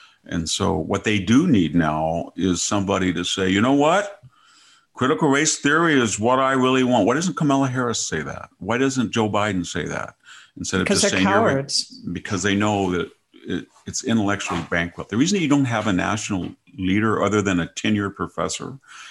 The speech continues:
Speaker 1: every bad idea starts from tenured professors. Think about it. And the reason you don't is that nobody wants to be tied to a theory that says you can discriminate or you can be racially discriminatory to stop that.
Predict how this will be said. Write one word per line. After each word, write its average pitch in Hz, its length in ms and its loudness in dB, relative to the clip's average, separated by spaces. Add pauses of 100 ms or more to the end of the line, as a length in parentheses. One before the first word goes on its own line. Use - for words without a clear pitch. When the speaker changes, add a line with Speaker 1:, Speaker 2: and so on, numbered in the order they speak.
(100)
Speaker 1:
every 139 160 0
bad 107 320 2
idea 92 400 0
starts 90 380 -2
from 87 140 -10
tenured 95 440 -4
professors. - 640 -12
Think 92 260 -6
about - 280 -16
it. - 80 -20 (480)
And 95 360 0 (640)
the 104 80 -4
reason 180 240 2
you 151 120 4
don't 113 420 0
is 85 300 -4
that - 200 -6
nobody 147 480 4
wants 104 540 2
to - 120 -6
be 87 640 -2 (420)
tied 110 580 0
to 90 160 -4
a - 40 -4
theory 95 600 2
that 80 160 -8
says 92 280 -4
you 98 80 -4
can 95 160 -4
discriminate 104 840 -2 (260)
or 92 160 -4
you 92 140 4
can 87 240 -2
be 90 320 0
racially 95 580 0
discriminatory 90 1080 -2
to - 140 -12
stop 98 500 -2
that. 69 280 -8